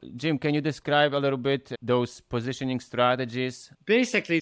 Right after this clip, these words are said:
Speaker 2: this is just an approach based on, you know, some of the big brain gurus of strategy. But what you really think about is there's really only about three essentially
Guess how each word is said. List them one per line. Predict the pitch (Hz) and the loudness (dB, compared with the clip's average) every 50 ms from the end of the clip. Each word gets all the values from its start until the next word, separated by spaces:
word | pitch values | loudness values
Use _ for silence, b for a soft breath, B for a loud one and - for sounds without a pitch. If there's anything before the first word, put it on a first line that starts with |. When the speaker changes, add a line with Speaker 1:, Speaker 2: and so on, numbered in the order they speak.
| - | -2
Speaker 2:
this | - 208 196 - - | -4 -4 -4 -4 -6
is | 175 151 - - | -6 -8 -8 -10
just | - - 170 170 160 147 - - 180 | -6 -2 0 0 0 0 -4 -8 -12
an | 175 - 143 143 143 | -14 -12 -10 -10 -10
approach | 147 - - 175 175 170 160 - - | -10 -4 -2 -2 -2 -2 -4 -4 -2
based | 160 156 156 151 - - | 0 0 0 0 -2 -4
on, | 160 143 139 139 139 131 B B B B B - | -4 -4 -4 -6 -8 -10 B B B B B -10
you | 160 160 | -6 -4
know, | 147 139 135 | -2 -2 -2
some | - - 160 160 147 | -2 -4 -6 -6 -6
of | 135 | -6
the | 139 139 143 143 135 127 120 190 | -4 -4 -4 -4 -4 -6 -4 -2
big | 165 180 170 147 | -2 -2 0 2
brain | 147 160 170 170 165 160 156 143 - | 2 4 4 4 2 2 -2 -4 -6
gurus | - 156 170 175 170 160 147 143 131 - - | -4 -4 -2 0 0 0 0 -2 -2 -4 -4
of | 147 135 131 117 120 | -4 -4 -4 -6 -6
strategy. | - 156 156 160 160 147 131 - - 123 117 B B B B B B _ - | -4 -2 0 0 0 -2 -6 -8 -10 -10 -10 B B B B B B _ -6
But | 175 175 | -4 -2
what | 170 170 165 - - | -2 -2 -4 -4 -4
you | 185 | -2
really | 190 240 247 226 190 | 0 0 2 2 0
think | 170 - - 196 180 - | 0 0 0 -2 0 -2
about | 180 147 139 143 135 135 131 | -4 -4 -2 0 0 0 0
is | 131 131 123 - B B B B B | -2 -4 -6 -8 B B B B B
there's | - 220 202 165 185 | 0 2 2 2 0
really | 196 233 277 311 311 302 285 240 | -2 0 0 0 0 0 0 0
only | 202 175 180 180 180 175 165 | 0 0 0 0 0 2 2
about | 151 143 - - 135 135 143 147 160 - | 2 0 0 0 0 0 0 -2 -6 -12
three | - - 135 123 139 165 180 180 185 175 | -16 -18 -14 -10 -8 -6 -6 -6 -6 -8
essentially | 143 120 - - - - 156 156 165 160 - - - 165 156 147 151 151 151 147 139 135 | -10 -12 -14 -14 -6 -4 -4 -4 -4 -6 -8 -10 -10 -8 -8 -8 -8 -8 -8 -8 -8 -10